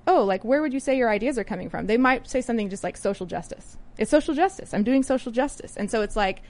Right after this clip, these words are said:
"That's great. I, I'm for that," you know, but they're not maybe aware of the actual roots of this thing and how it, the aims of it, you know? Um, and so they end up aligning themselves with a theory that is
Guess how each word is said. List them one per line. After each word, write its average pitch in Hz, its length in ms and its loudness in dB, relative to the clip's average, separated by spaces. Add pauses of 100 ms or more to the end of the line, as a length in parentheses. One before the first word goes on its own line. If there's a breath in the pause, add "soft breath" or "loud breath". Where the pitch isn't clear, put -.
(200 soft breath)
"That's - 200 -2
great. 311 280 2
I, - 240 2
I'm 262 120 2
for 285 140 -2
that," 180 360 -2
you 214 80 0
know, 196 240 -2 (360 loud breath)
but 214 140 0
they're 233 200 4
not 247 220 4
maybe 208 260 0
aware 190 640 2
of 175 440 2
the - 120 -4
actual 208 300 0
roots 190 340 -4
of 175 120 -6
this 180 160 -6
thing 185 240 -4
and 175 80 -8
how 185 560 0
it, 180 240 0 (640 soft breath)
the 214 260 -4
aims 233 260 2
of - 120 -6
it, - 160 -12
you 202 100 -4
know? 190 220 -4 (260 soft breath)
Um, 196 500 0 (280)
and 208 160 0
so 208 180 4
they 208 160 2
end 226 240 4
up 208 260 4 (160)
aligning 214 460 2
themselves 196 460 -4
with 214 360 0
a 202 80 -4
theory 190 680 0
that 190 340 -2
is 196 560 -6